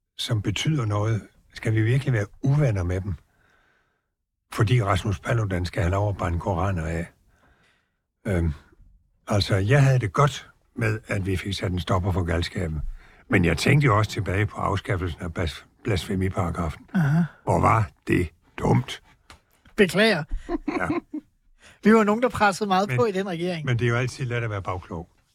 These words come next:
Speaker 2: Det er det.
Speaker 1: Jeg tror også, jeg synes, det var tåbeligt dengang. Men jeg stemte for, for jeg sad jo i en regering,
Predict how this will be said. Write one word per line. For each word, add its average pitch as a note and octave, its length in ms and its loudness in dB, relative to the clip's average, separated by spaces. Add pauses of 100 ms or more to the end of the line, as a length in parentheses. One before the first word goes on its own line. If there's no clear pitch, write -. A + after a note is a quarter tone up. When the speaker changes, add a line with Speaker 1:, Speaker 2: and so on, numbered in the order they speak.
(100)
Speaker 2:
Det F3 140 4
er D#3 80 -2
det. E3 120 -8 (640)
Speaker 1:
Jeg A2 120 -4
tror D3 300 -2
også, A#2+ 180 -2
jeg G#2 100 -4
synes, F#2+ 220 -6
det F2+ 160 -10
var F2 60 -6
tåbeligt G2+ 540 -8
dengang. F#2 400 -4 (380)
Men A2 160 2
jeg F2+ 100 0
stemte A2+ 320 -2
for, A2 220 0
for - 140 -6
jeg F2+ 180 0
sad A2 240 -2
jo G2 80 -2
i F2+ 100 0
en F2 120 0
regering, D#2+ 480 -2